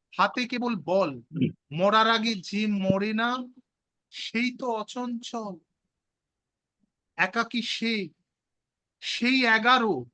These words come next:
একশো কোটি সেই, যে তিমিরে ছিল জগৎ, থাক সে তিমিরেই। আজকে রাতের আকাশ তবু তারায় ঝলমল, চাঁদ লেগেছে টিভির গায়ে,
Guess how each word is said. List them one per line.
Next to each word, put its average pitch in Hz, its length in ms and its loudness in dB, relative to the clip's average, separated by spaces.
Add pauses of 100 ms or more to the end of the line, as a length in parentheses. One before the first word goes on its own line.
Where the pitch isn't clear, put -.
(760)
একশো 233 460 -4
কোটি 262 340 -6
সেই, 226 580 -4 (1200)
যে 214 220 -2
তিমিরে 214 560 -4
ছিল 214 440 -8
জগৎ, 196 560 -4 (840)
থাক 254 200 0
সে - 200 -6
তিমিরেই। 247 760 -4 (1160)
আজকে 190 400 0
রাতের 220 300 -2
আকাশ 226 640 -2
তবু 240 360 -4 (760)
তারায় 233 460 -2
ঝলমল, 180 760 -6 (800)
চাঁদ 214 380 0
লেগেছে 233 360 -6
টিভির 220 420 -6
গায়ে, 156 280 -8